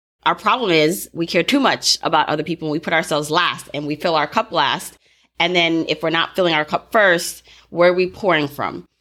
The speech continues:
I don't think that necessarily, like, contradicts what you're saying, but I think I can see how someone may have a hard time saying, "Well, where do I draw the line between fulfilling and doing work that does matter to just me so that I can go out in the world and do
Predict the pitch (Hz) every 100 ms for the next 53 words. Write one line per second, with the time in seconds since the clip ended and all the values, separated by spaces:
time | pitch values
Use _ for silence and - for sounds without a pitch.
0 | _ _ _ _ _ 160 233 311 294 233
1 | - 156 196 208 208 196 185 180 175 160
2 | 143 139 - 185 202 190 - 170 - 160
3 | - 175 233 277 175 175 208 180 - 180
4 | 202 - 226 220 185 202 196 185 180 170
5 | 165 175 _ _ _ - 175 180 185 170
6 | 180 156 - 170 160 160 - 151 160 170
7 | 151 196 240 240 208 202 185 170 170 208
8 | 170 165 160 190 170 160 151 151 _ _
9 | _ _ 196 196 208 214 208 180 170 196
10 | 196 160 185 180 - - 143 170 - -
11 | 156 185 330 226 175 151 - 170 170 170
12 | - 151 131 156 - - - 190 117 165
13 | 185 180 240 202 175 160 147 143 147 147
14 | 135